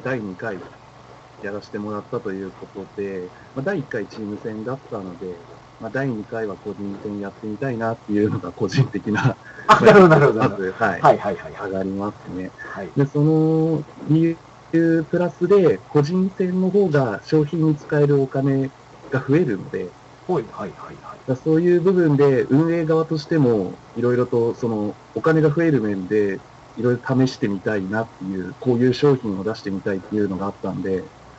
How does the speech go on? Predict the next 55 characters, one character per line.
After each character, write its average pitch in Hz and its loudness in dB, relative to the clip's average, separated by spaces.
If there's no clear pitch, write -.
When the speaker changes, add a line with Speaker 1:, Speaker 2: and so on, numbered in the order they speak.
Speaker 1:
そ 139 6
う - 6
い 135 4
っ - -6
た 143 2
面 151 4
で 139 4
今 131 0
回 107 -2
で 95 -6
す - -14
と、 95 -10
ト 107 0
ー - -6
ク 107 0
ン 101 0
の 101 -4
作 98 -10
成 95 -2
と 101 -6
か、 92 -6
プ 107 2
レ 104 4
イ 107 2
マ 110 -2
ッ 110 -10
ト 98 -4
の、 90 -6
優 113 2
勝 120 2
商 131 2
品 104 -2
で 90 -6
プ - -14
レ 107 2
イ 104 2
マ 110 0
ッ 110 -4
ト 92 -8
を 90 -8
オ 104 4
リ 101 -2
ジ 95 -6
ナ 101 -2
ル 98 -2
で 98 -2
作 - -8
ら 98 -4
せ - -20
て 95 -10
い 92 -8
た 87 -14
だ 90 -12
い - -10
て、 95 0